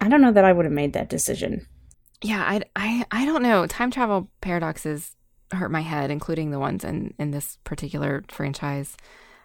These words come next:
Speaker 2: I, I don't know if she thought telling him would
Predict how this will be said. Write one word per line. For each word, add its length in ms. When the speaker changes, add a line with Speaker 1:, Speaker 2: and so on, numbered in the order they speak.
Speaker 2:
I, 200
I 140
don't 280
know 300
if 220
she 240
thought 440
telling 420
him 320
would 280